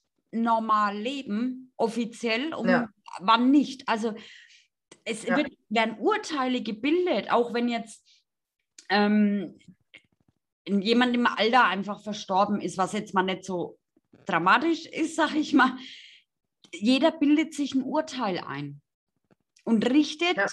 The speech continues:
Speaker 1: "Okay, du hast jetzt so und so lange Zeit und dann musst du aber auch wieder arbeitsfähig sein und dann musst du aber das und das und das."
Speaker 2: Mhm.
Speaker 1: Ich sag,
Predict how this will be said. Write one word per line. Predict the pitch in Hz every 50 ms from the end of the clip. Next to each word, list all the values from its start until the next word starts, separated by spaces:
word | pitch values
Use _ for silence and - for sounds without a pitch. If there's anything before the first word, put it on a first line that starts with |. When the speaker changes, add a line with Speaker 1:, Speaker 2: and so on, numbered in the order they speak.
| - - 240
Speaker 1:
"Okay, | - - 277 247 233 - - -
du | - 262 254 254
hast | 254 254 254 -
jetzt | 285 - 262 -
so | 277 277
und | 262 254
so | 254 262
lange | 240 220 202 196 196 -
Zeit | - 220 226 277 359 349
und | 330 277 254
dann | 254 247 254
musst | 254 277 262 - 294
du | 269
aber | 233 240 -
auch | - 208 202 202
wieder | 214 190 - -
arbeitsfähig | 180 254 320 339 320 - - 311 302 302 277
sein | - 302 285 269 254
und | 240 - 233
dann | 233 240 240
musst | 240 226 233 -
du | 240
aber | 202 180 180 180
das | - 226 294 370 - -
und | - 233 208 214
das | 226 262 294 - -
und | - 160 - -
das." | 185 160 151 151 - _ _ -
Speaker 2:
Mhm. | 202 202 196 196 - -
Speaker 1:
Ich | 240 220 -
sag, | 262 254 254 -